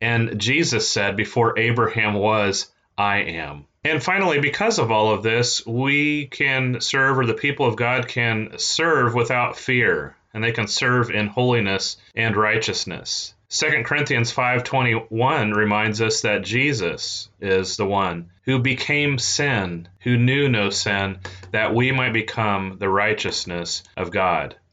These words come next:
And so John the Baptist, he prophesies about his son. "My son," he, he says, "you will be the prophet of the Most High. You will go before the Lord to prepare his ways.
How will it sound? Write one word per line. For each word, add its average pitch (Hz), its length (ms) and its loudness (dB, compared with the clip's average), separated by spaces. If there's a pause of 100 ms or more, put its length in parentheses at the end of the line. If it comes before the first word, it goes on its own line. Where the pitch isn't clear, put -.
(120)
And 170 140 0
so 202 160 0
John 214 240 2
the 202 80 2
Baptist, 165 600 0
he 110 80 0
prophesies 120 640 0
about 107 260 0
his 107 180 0
son. 113 300 0
"My 107 140 0
son," 127 420 0
he, 107 300 0
he 107 100 0
says, 98 400 -2 (300)
"you 120 100 2
will 135 160 4
be 123 240 2
the 117 160 0
prophet 127 840 -2 (280)
of 104 140 -6
the 107 80 2
Most 107 320 0
High. 95 480 0 (400)
You 160 200 2
will 175 320 2 (140)
go 170 240 2
before 165 840 2
the 110 120 2
Lord 107 340 2
to - 120 -2
prepare 117 520 0
his 110 200 0
ways. 104 640 -2